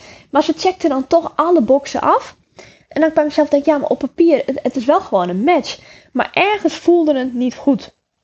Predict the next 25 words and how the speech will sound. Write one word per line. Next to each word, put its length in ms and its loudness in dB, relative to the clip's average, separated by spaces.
Toch 200 0
had 200 -2
ik 80 -6
ja 200 0
gezegd. 420 -4
En 160 -2
achteraf 500 0
bleek 220 2
dat 120 -2
inderdaad 420 0
helemaal 420 0
de 80 -4
verkeerde 380 -2
keuze 480 0
te 100 -20
zijn. 380 0
Was 160 0
het 140 -8
geen 260 -4
match 280 -4
voor 140 0
wat 140 0
ik 80 -4
aanbood. 600 2
En 340 -2